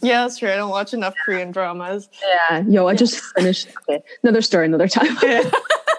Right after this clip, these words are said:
Speaker 1: We'll take this
Speaker 2: Crash
Speaker 1: offline.
Speaker 2: Landing on You on Netflix, on K-drama, people, watch it. Crash Landing on You. So good.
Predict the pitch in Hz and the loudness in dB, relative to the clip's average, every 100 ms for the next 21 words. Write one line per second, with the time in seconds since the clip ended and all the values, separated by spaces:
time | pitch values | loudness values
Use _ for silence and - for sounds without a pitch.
0 | - - 277 294 247 254 - - 254 254 | -6 -8 -4 0 2 2 2 2 0 0
1 | 269 269 294 302 294 - 233 226 220 - | 0 0 0 0 -2 -2 2 4 2 2
2 | 277 285 - 233 226 226 226 220 240 240 | 2 0 0 2 4 4 4 4 2 2
3 | 254 285 262 - - 160 151 - 135 - | 2 2 0 -4 0 0 2 0 0 -2
4 | _ - 202 202 180 175 165 156 151 143 | _ -2 0 2 2 2 2 0 0 0
5 | 143 - _ - - - - - - | -2 -10 _ -8 -4 -2 -2 -2 -4